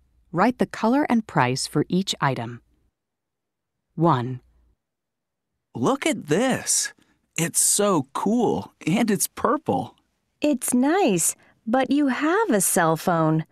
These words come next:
Speaker 3: How much is it?
Speaker 2: Let's see. Wow, it's expensive. It's three hundred and ninety-nine dollars.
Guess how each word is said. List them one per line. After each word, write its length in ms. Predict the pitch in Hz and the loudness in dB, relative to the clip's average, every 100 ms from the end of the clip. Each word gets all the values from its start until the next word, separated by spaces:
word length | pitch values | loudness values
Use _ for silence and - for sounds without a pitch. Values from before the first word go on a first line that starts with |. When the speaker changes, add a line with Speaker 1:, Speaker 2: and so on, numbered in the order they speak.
| _ _ _ _ | _ _ _ _
Speaker 3:
How 200 | - 262 | -4 0
much 320 | 277 262 339 - | 2 2 0 0
is 160 | 190 | 0
it? 360 | 170 - - - _ _ _ - | 0 -4 -8 -20 _ _ _ -2
Speaker 2:
Let's 360 | 127 123 - | 2 2 0
see. 640 | - 113 104 104 104 - _ _ _ _ _ - | 0 0 -2 -4 -10 -18 _ _ _ _ _ -10
Wow, 840 | 113 117 147 170 131 107 98 95 - _ | 0 2 4 4 4 2 2 -2 -8 _
it's 220 | 185 196 | -6 -2
expensive. 1040 | 117 - - - - 196 247 - - - - _ _ _ - - | -2 0 -2 -2 0 0 0 -2 -4 -8 -14 _ _ _ -20 -4
It's 160 | 147 - | -2 -2
three 300 | - 185 220 | -2 0 2
hundred 340 | 190 196 190 | 2 2 2
and 140 | 160 139 | 2 2
ninety-nine 580 | 147 160 156 151 135 104 | 2 2 2 2 2 0
dollars. 680 | 101 156 117 80 - - | 0 0 -2 -4 -4 -4